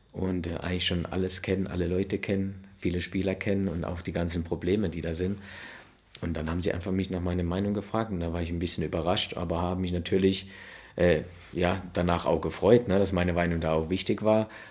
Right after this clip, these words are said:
und dass man meine Meinung auch schätzt. Und deshalb ist, war es immer ein offenes und sehr ehrliches, äh, Verhältnis und ich hoffe, dass wir so weiterarbeiten können und dass, äh,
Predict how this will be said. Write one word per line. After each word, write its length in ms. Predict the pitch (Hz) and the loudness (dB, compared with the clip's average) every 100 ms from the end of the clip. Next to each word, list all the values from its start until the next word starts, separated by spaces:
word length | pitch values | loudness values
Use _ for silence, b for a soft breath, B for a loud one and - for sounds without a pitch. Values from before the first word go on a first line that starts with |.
| - | -8
und 100 | 87 | -2
dass 180 | 82 - | -2 0
man 80 | 87 | 0
meine 220 | 85 85 | 2 2
Meinung 320 | 85 85 78 | 0 0 -2
auch 160 | 73 - | -4 0
schätzt. 400 | 98 208 - - | 0 2 -2 -2
Und 120 | 80 | -4
deshalb 440 | 78 92 85 - | -2 0 -2 -4
ist, 260 | - - - - | -8 -8 -10 -4
war 100 | 92 | -2
es 100 | 85 | 0
immer 180 | 101 101 | 0 2
ein 100 | 98 | 2
offenes 460 | 98 95 104 98 | 0 0 0 0
und 100 | 95 | 0
sehr 200 | 85 95 | 2 2
ehrliches, 560 | 82 95 95 95 87 - | 4 2 0 -2 -4 -2
äh, 320 | - 90 90 87 B B | -2 0 -2 -6 B B
Verhältnis 580 | - 82 90 95 120 117 | -4 2 2 2 0 2
und 80 | 95 | 0
ich 140 | 87 | 0
hoffe, 160 | 107 - | -2 0
dass 180 | 104 101 | -2 2
wir 120 | 98 | 0
so 260 | - 101 98 | 2 2 2
weiterarbeiten 760 | 98 104 76 107 107 104 107 | 0 0 -2 0 2 2 0
können 260 | 107 110 104 B B B - | 0 -2 -2 B B B -2
und 120 | 87 | 2
dass, 280 | 87 - 73 | 2 2 2
äh, 220 | 95 | 2